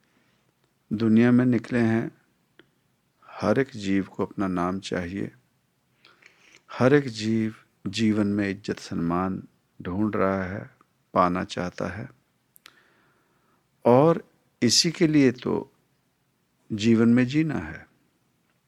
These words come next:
पर सच में ये जो हम मांग कर रहे हैं,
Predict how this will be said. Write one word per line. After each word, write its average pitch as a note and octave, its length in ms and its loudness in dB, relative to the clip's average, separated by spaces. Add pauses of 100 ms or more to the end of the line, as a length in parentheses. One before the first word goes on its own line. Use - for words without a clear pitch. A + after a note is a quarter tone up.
(2000)
पर C#3 100 4
सच - 460 0
में F2 200 0 (2000)
ये C3 280 8
जो D#3+ 140 6
हम D#3+ 320 4
मांग B2+ 300 6
कर A#2+ 200 0
रहे F2+ 260 -4
हैं, D#2 280 -10